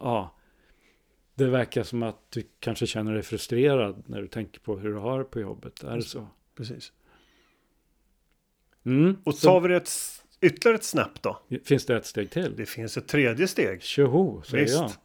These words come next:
Speaker 2: Jaha. Och vad händer där då?
Speaker 1: Ja, men då tänker vi väl att då är vi också nere på det här med behov.
Speaker 2: Mm.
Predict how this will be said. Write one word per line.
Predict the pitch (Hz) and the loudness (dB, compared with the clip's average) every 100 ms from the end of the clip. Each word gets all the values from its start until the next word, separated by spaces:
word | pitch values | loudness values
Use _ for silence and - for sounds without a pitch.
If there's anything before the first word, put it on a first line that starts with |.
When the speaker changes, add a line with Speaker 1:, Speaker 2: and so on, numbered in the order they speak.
| _ _ | _ _
Speaker 2:
Jaha. | 135 127 143 147 _ _ _ _ - | -6 -2 -2 -4 _ _ _ _ 0
Och | 147 | 4
vad | 147 | 6
händer | 143 127 | 6 6
där | - 208 | 6 6
då? | 101 - - - _ _ _ _ _ | 0 -6 -20 -20 _ _ _ _ _
Speaker 1:
Ja, | 135 | 2
men | 139 147 147 - | 6 6 4 -4
då | 127 139 147 160 165 170 | 2 6 8 8 6 4
tänker | 160 160 147 147 | 2 0 4 6
vi | 139 | 6
väl | 135 | 6
att | 131 - | 4 4
då | 135 | 6
är | 143 | 8
vi | 151 160 | 8 8
också | 147 - | 6 4
nere | 131 127 117 | 2 4 2
på | - 120 | 2 0
det | 110 | 0
här | 110 110 | -2 -2
med | 107 | -2
behov. | 104 87 147 101 98 - - | -2 4 4 2 -8 -16 -8
Speaker 2:
Mm. | 117 92 | -6 -6